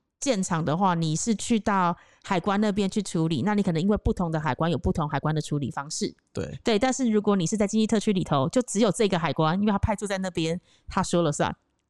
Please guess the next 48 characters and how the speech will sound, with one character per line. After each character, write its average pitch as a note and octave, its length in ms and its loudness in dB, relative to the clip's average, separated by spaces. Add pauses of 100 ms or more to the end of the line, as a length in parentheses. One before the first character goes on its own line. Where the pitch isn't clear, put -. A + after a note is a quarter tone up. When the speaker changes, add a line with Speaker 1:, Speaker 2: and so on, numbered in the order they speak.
Speaker 2:
OK。 A2+ 840 2
Speaker 1:
对， F#3 360 2
这 E4 140 4
是 F4 160 2
有 G3+ 160 4
之 B3+ 160 -2
前 F#3 180 0
听 G#3 160 2
到 G3+ 200 2
的 C#3+ 120 0
啦， - 380 -6
就 C4+ 140 2
坊 F3 280 2
间 A#3 200 4
有 G3 100 4
这 F3+ 100 0
个 F#3+ 120 2
传 D3+ 260 0
言 C#3+ 160 2
在。 - 300 -4 (1400)
Speaker 2:
反 A#2+ 140 2
正 D#3 100 0
我 C3+ 100 2
觉 A2+ 120 2
得 A#2 180 2
里 A2 240 0
面 A#2+ 160 2
有 G#2+ 160 2
很 G2+ 240 -4
多 A2 460 4
东 A#2 240 0
西 C3+ 120 -2
可 C3+ 80 4
以 B3 40 6
去 A#3 40 4
摸 - 20 4
索。 B3+ 100 4
Speaker 1:
猫 - 0 -
腻， A3+ 360 2
猫 A#3 200 4
腻， A#3+ 360 2
对， F3 220 2
就 A#3 160 2
很 G3+ 160 2
多 G3 140 -2
的 G3 160 -2
猫 F3 220 -2
腻。 F#3+ 280 -14